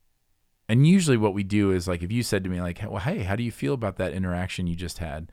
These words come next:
"Well, you know, but, you know, they did this thing," like, whatever, but didn't try to isolate it.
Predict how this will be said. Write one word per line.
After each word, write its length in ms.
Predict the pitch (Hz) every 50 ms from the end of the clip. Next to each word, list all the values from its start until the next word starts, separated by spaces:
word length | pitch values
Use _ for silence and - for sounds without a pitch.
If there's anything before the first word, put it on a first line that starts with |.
| - - - - _ _ -
"Well, 400 | - 107 123 123 127 123 117 - _ _ _ -
you 60 | 98
know, 160 | 104 104 101
but, 160 | 90 101 95 - - - - - _
you 140 | 92 95 90
know, 80 | 87
they 240 | 82 82 113 139 147
did 240 | 139 147 143 135 117
this 220 | 120 123 120 -
thing," 180 | - 123 120 117
like, 160 | 110 104 98
whatever, 240 | 107 104 107 107 98
but 160 | 95 110 87 107
didn't 200 | 113 117 120 113 -
try 120 | - 127
to 120 | 113 78
isolate 440 | - 107 104 95 - - 82 73 71
it. 120 | - -